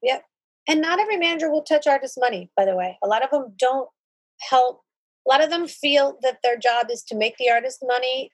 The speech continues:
and that's it. I disagree. My job is to not just help them make more money, but to help them make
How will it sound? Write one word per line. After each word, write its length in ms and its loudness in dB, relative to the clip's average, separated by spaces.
and 220 -6
that's 360 0
it. 200 0
I 240 0
disagree. 880 -2
My 220 0
job 340 0
is 180 -6
to 120 -6
not 240 -2
just 160 -14
help 180 -2
them 160 -4
make 240 -2
more 140 -4
money, 320 -4
but 160 -8
to 80 -6
help 220 0
them 180 -6
make 220 -4